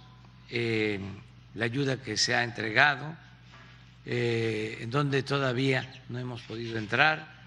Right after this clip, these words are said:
qué se está haciendo. Ya, eh, bueno, llegamos a, a la conclusión de que voy a regresar en una semana. Se transmitió esto que te estoy diciendo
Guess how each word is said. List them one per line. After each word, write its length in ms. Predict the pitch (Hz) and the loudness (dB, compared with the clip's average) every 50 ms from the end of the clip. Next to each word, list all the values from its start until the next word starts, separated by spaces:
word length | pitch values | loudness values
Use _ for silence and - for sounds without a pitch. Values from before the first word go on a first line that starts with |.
| - - - | -20 -6 -4
qué 120 | - 143 | -2 0
se 100 | 131 120 | 0 0
está 200 | 107 - - 117 | -2 -2 -2 -2
haciendo. 600 | 104 - - 139 151 151 147 143 131 127 139 135 131 - - - - - - - - - - - | 0 0 2 2 4 2 2 0 -2 -4 -4 -6 -8 -10 -14 -20 -20 -20 -20 -20 -20 -20 -4 4
Ya, 320 | 127 170 180 165 - - - - - - - - - - - - - - - - - - | 6 6 6 4 2 -6 -14 -20 -20 -20 -20 -20 -20 -20 -20 -20 -20 -20 -20 -20 -20 -16
eh, 340 | - 113 113 107 104 101 90 - - - - - - - - - - - - - - - - - | -12 -10 -8 -8 -8 -10 -10 -12 -14 -16 -20 -20 -20 -20 -20 -20 -20 -20 -20 -20 -20 -20 -6 0
bueno, 240 | - 180 185 165 127 117 - - - - - - - - | 2 2 2 2 -2 -6 -12 -18 -20 -20 -20 -20 -12 -8
llegamos 480 | - 120 127 147 147 151 151 135 - 117 | -6 -2 0 0 0 0 -2 -2 -2 0
a, 420 | 120 113 104 98 95 87 - - - - - - - - - - - - - - | 0 0 0 -2 -4 -8 -10 -16 -18 -20 -20 -20 -20 -20 -20 -20 -20 -20 -20 -18
a 80 | - 98 | -16 -12
la 160 | 104 104 104 | -10 -8 -8
conclusión 560 | 98 - 123 110 107 127 123 117 - 170 170 | -6 -6 -6 -4 -4 -4 -2 -2 0 0 0
de 80 | 143 135 | 0 -2
que 80 | 107 110 | -2 -2
voy 160 | 120 139 139 | 0 0 2
a 60 | 135 | 2
regresar 500 | 127 127 120 110 113 104 - 131 123 120 - - - - - - - - - - - - - - - - - - - - - - | 0 0 -2 -2 -2 0 0 0 0 -2 -6 -12 -20 -20 -20 -20 -20 -20 -20 -20 -20 -20 -20 -20 -20 -20 -20 -20 -20 -20 -20 -16
en 160 | - 104 117 127 | -12 -10 -8 -2
una 160 | 127 127 120 | -2 0 0
semana. 800 | - 120 117 110 135 151 151 143 147 151 151 - - - - - - - - - - - - - - - - - - - | 0 0 4 6 6 6 6 4 0 -4 -6 -10 -14 -20 -20 -20 -20 -20 -20 -20 -20 -20 -20 -20 -20 -20 -20 -20 -20 -18
Se 180 | - - - 156 | 0 2 4 4
transmitió 840 | 151 147 143 139 127 120 127 135 135 131 127 - 160 170 180 170 - - - - - - - - - - - - - - - | 4 4 2 2 2 0 0 0 2 0 2 4 6 8 8 8 6 0 -6 -14 -18 -20 -20 -20 -20 -20 -20 -20 -20 -20 -6
esto 260 | - 143 139 - 139 117 | -2 -2 0 0 -2 -2
que 120 | 113 104 | -4 -4
te 100 | - - | -6 -6
estoy 240 | - - 135 131 120 | -2 -2 -2 -2 0
diciendo 440 | 110 98 - - 120 117 127 156 | -2 -4 -4 -4 -6 -8 -8 -10